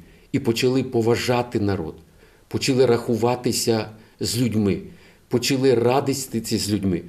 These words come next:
У нас безмежно толерантні люди. Вони будуть терпіти, але не хочуть, щоб з ними рахувалися як з людьми і бачили тим, як вони, е, виживають. І, звісно, е, е,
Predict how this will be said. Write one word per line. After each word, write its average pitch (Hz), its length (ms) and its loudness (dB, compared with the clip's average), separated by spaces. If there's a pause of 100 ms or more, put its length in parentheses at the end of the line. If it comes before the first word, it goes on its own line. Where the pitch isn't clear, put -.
(200)
У 117 80 2
нас 123 220 2
безмежно 135 680 4
толерантні 123 580 2
люди. 90 320 -4 (100)
Вони 123 220 2
будуть 127 300 -2
терпіти, 120 480 0
але 120 140 4
не 120 120 2
хочуть, 139 400 -2
щоб 104 320 -2
з 101 340 -6
ними 135 380 2 (180)
рахувалися 120 800 2
як 113 520 2 (240)
з 120 140 -2
людьми 127 300 2
і 131 240 0
бачили 120 580 2
тим, 127 460 0 (400)
як 123 600 0
вони, 117 680 2
е, 110 220 2
виживають. 107 640 0 (640)
І, 113 320 4
звісно, 117 880 0 (180)
е, 113 60 -4
е, 104 220 0